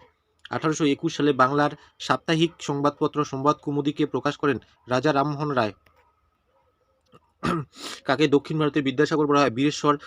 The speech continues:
লিঙ্গম। কাকে ভারতের রুট বলা হয়? দুর্গাপুরকে। পবিত্র শহর বলা হয় বারাণসীকে। পর্বতের রানী বলা হয় মুসুরিকে। দক্ষিণ ভারতের কাশী বলা হয় মাদুরাইকে।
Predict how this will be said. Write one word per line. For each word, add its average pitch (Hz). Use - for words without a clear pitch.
লিঙ্গম। 139
কাকে 127
ভারতের 139
রুট 147
বলা 143
হয়? 139
দুর্গাপুরকে। 135
পবিত্র 156
শহর 143
বলা 143
হয় 147
বারাণসীকে। 135
পর্বতের 131
রানী 127
বলা 143
হয় 143
মুসুরিকে। 139
দক্ষিণ 143
ভারতের 151
কাশী 113
বলা 147
হয় 147
মাদুরাইকে। 135